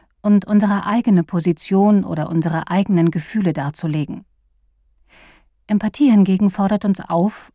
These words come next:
unseren Kopf leer zu machen und anderen mit unserem ganzen Wesen zuzuhören. In der G F K spielt es keine Rolle, mit welchen Worten sich andere Menschen ausdrücken.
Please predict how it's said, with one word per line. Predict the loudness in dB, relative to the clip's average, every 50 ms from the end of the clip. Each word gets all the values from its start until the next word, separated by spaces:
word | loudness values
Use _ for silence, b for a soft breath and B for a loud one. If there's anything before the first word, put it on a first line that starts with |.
| _ 2
unseren | 4 4 4 4 4 2 2
Kopf | 2 -2 -8 -10 -6 -4
leer | -2 0 0 0 -2
zu | -2 0
machen | 2 2 2 0 -2 -4 -4 -4 -4 -6 -6
und | -8 -8 -8 -6
anderen | 0 4 6 6 6 6 4 2 2 4 4 4
mit | 2 0 -2
unserem | -2 -2 0 0 2 2 2 2
ganzen | 2 4 2 2 2 2 0 0 2 4
Wesen | 4 4 4 4 2 -2 -4
zuzuhören. | -4 -6 -8 -8 -6 -4 -4 -4 -2 -2 -4 -4 -6 -10 -16 -20 _ _ _ _ _ _ _ _ _ _ _ _ _ _ _ _ _ _ _ _ b b b b b b b b b b b b b _ _ -2
In | 0
der | 0 2
G | 2 0 0
F | 0 -2
K | -4 -4 -4 -4
spielt | -4 -4 -6 -6 -4
es | -4 -6 -2
keine | 0 2 2 4 4
Rolle, | 2 2 4 4 2 2 0 -2 -6
mit | -8 -6 -2
welchen | -2 -2 0 0 0 0 0
Worten | 0 -2 -2 -2 -2 -4 -4
sich | -4 -4 -4
andere | 0 0 0 0 2 0
Menschen | 0 0 0 -2 -2 -4 -6
ausdrücken. | -4 -2 -4 -4 -4 -6 -8 -6 -4 -2 -4 -4